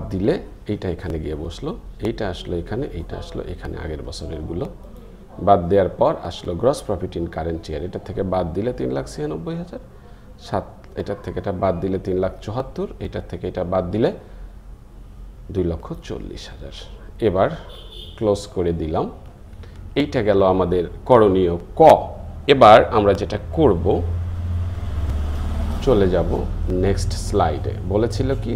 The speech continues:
record number বিতে partial balance sheet।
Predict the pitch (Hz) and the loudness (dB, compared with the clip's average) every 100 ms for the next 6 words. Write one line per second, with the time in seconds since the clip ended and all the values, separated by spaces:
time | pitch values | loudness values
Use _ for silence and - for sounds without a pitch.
0 | 135 - 107 104 104 98 92 87 107 113 | -2 2 2 2 2 2 0 0 -2 -2
1 | - - - 123 131 - - 107 92 82 | -8 -8 2 4 4 0 0 2 2 0
2 | - - - - - 85 101 101 90 82 | -6 -12 -12 -10 -6 4 6 8 6 0
3 | - - | -6 -8